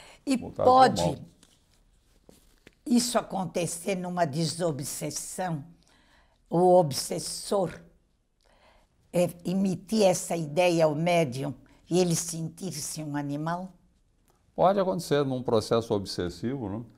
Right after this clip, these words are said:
Speaker 2: A gente tem um exemplo típico aí na própria história envolvendo a Bíblia, Baltazar, né?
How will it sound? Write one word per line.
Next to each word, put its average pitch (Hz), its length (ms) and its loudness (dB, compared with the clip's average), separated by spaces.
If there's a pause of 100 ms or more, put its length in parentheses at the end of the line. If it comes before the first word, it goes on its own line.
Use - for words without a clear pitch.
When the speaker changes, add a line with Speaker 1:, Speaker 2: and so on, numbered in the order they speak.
(320)
Speaker 2:
A 101 100 -10
gente 160 300 -6
tem 143 260 0
um 127 160 0
exemplo 95 560 0
típico 110 540 -4
aí 104 160 2
na 123 160 -2
própria 131 400 -2
história 110 520 2
envolvendo 95 600 0
a 87 40 6
Bíblia, 95 440 -2
Baltazar, 101 800 2
né? 104 100 -10